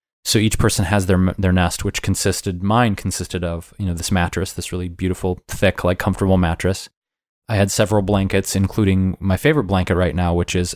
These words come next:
a abuelitas in Mexico. They're paid a fair trade wage for making these, like, native Mexican blankets. So I brought that. I brought this super fluffy blanket. I brought this beautiful orange, like,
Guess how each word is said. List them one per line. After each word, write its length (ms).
a 340
abuelitas 720
in 120
Mexico. 520
They're 140
paid 220
a 60
fair 280
trade 320
wage 280
for 120
making 320
these, 180
like, 300
native 520
Mexican 420
blankets. 380
So 120
I 20
brought 300
that. 220
I 20
brought 240
this 120
super 280
fluffy 340
blanket. 460
I 80
brought 220
this 120
beautiful 380
orange, 600
like, 360